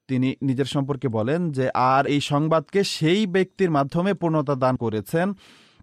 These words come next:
যার সম্পর্কে ডাক্তাররাও এই আশা করত না যে সে বেঁচে থাকবে বা দীর্ঘ জীবন লাভ করবে।" অর্থাৎ মুসলিম মাউদ রাদিয়াল্লাহু তাআলা আনহু এর স্বাস্থ্যের অবস্থা প্রথম দিকে এমন ছিল যে ডাক্তাররা আশা করত না যে তিনি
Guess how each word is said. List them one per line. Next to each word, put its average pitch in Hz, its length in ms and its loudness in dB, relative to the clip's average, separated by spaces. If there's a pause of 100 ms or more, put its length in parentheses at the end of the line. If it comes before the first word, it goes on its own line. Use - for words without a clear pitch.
(240)
যার 143 220 2
সম্পর্কে 175 580 -2
ডাক্তাররাও 202 580 2
এই 175 60 -2
আশা 160 280 0
করত 139 280 -4
না 165 200 0
যে 151 160 -2
সে 143 180 0
বেঁচে 139 240 0
থাকবে 160 320 -2
বা 147 160 2
দীর্ঘ 139 380 0
জীবন 147 260 0
লাভ 107 160 2
করবে।" 95 280 -8 (400)
অর্থাৎ 131 300 -2
মুসলিম 147 220 -2
মাউদ 156 200 0
রাদিয়াল্লাহু 160 320 0
তাআলা 139 200 2
আনহু 135 200 0
এর 143 80 0
স্বাস্থ্যের 139 460 -2
অবস্থা 139 300 -2
প্রথম 151 380 -2
দিকে 147 220 -2
এমন 160 300 0
ছিল 127 360 -2 (320)
যে 127 100 -2
ডাক্তাররা 139 680 0 (460)
আশা 190 300 2
করত 151 240 0
না 143 180 0
যে 160 100 -2
তিনি 123 520 -2